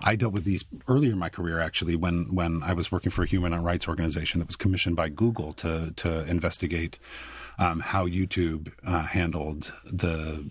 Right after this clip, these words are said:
uh, wave of citizen videos coming out of the Arab Spring. These were videos of protests, videos of human rights abuses. And there was a real challenge initially. Initially, the instinct of the company was to sort of let this information flow free. And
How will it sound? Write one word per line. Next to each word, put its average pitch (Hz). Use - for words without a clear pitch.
uh, 87
wave 95
of 78
citizen 87
videos 85
coming 87
out 80
of 78
the 78
Arab 73
Spring. 85
These 78
were 90
videos 80
of 80
protests, 95
videos 76
of 76
human 85
rights 95
abuses. 92
And 107
there 117
was 110
a 110
real 117
challenge 120
initially. 80
Initially, 104
the 85
instinct 87
of 80
the 90
company 85
was 80
to -
sort 87
of 85
let 87
this 95
information 85
flow 82
free. 113
And 82